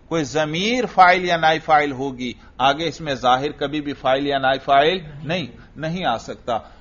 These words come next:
और फेल के आने के बाद एक ही इसम मरफू आएगा, वो जो फाइल या नाई फाइल होगा।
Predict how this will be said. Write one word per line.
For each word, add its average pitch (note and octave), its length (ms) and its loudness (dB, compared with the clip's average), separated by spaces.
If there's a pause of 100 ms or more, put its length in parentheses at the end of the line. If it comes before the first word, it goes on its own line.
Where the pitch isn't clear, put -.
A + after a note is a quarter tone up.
और F3 200 2
फेल G#3+ 360 -2
के G3+ 100 -8
आने E3+ 240 -2
के D3+ 180 -6
बाद A#2+ 340 -2 (220)
एक A3 400 4
ही C4+ 80 -4 (140)
इसम G3+ 300 -2
मरफू F3+ 440 2
आएगा, D#3 320 4
वो C3+ 160 2
जो C#3 120 -4
फाइल D3 340 2
या C3+ 80 -2
नाई B2 240 -2
फाइल A#2+ 320 2
होगा। G#2+ 420 -4